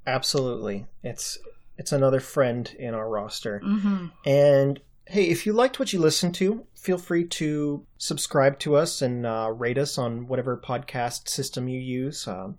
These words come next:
Speaker 1: we love to hear when you share us with friends, and we consider ourselves a family-friendly podcast. So if you want to, uh, educate some youngsters on perhaps a softer side of the, the mythical world, we'd,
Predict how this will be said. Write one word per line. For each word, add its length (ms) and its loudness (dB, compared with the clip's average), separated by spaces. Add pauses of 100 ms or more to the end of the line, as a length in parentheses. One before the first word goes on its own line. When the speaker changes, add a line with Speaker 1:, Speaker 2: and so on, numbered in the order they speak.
(120)
Speaker 1:
we 440 -4 (200)
love 260 8
to 100 0
hear 240 6
when 160 4
you 120 -2
share 260 2
us 140 -2
with 100 -8
friends, 460 -4
and 260 -6
we 300 -8
consider 420 4
ourselves 460 2
a 80 -6
family-friendly 680 -4
podcast. 600 -6
So 200 -4
if 120 -12
you 100 -6
want 260 -10
to, 280 -8
uh, 220 -4 (160)
educate 320 -2
some 180 -6
youngsters 600 -4
on 320 -6 (120)
perhaps 460 0 (100)
a 560 0 (100)
softer 480 4
side 540 2 (220)
of 420 -2
the, 380 2
the 80 -2
mythical 500 0
world, 560 2
we'd, 240 -6